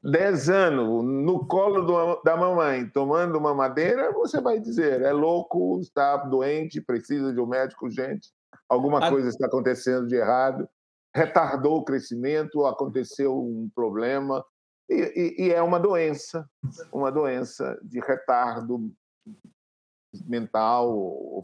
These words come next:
Speaker 1: físico. E eu acho que no corpo de Cristo pode haver enfermidades semelhantes.
Speaker 2: É, e essa mantença da parte de quem cuida, de, de não se a-,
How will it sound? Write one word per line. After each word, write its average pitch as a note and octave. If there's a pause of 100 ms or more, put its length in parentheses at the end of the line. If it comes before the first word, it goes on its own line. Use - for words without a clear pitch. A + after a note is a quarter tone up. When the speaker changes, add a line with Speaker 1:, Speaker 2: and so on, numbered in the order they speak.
(120)
Speaker 1:
físico. A#2+ (640)
E -
eu D3
acho -
que F#3
no D3+
corpo D3
de -
Cristo - (520)
pode D3+
haver B2+ (140)
enfermidades C3+ (300)
semelhantes. E3+ (1500)
Speaker 2:
É, C3
e D3
essa D#3
mantença E3
da B2+
parte D#3
de B2+
quem D#3
cuida, D#3+ (400)
de, B2
de A#2
não D#3
se D#3+
a-, D#3+